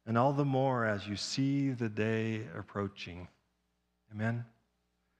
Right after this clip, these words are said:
So be the church this week. Be the people of mercy, willing to share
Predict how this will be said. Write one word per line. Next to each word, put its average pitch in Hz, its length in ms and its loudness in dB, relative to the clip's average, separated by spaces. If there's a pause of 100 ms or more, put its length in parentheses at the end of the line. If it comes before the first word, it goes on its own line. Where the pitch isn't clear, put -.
(920)
So 151 120 0
be 185 200 4
the 202 100 4
church 180 360 2
this 151 220 0
week. 135 220 0 (1300)
Be 180 140 6
the 180 120 2
people 180 400 2
of 135 140 2
mercy, 139 460 2
willing 143 380 2
to 135 80 -2
share 147 640 2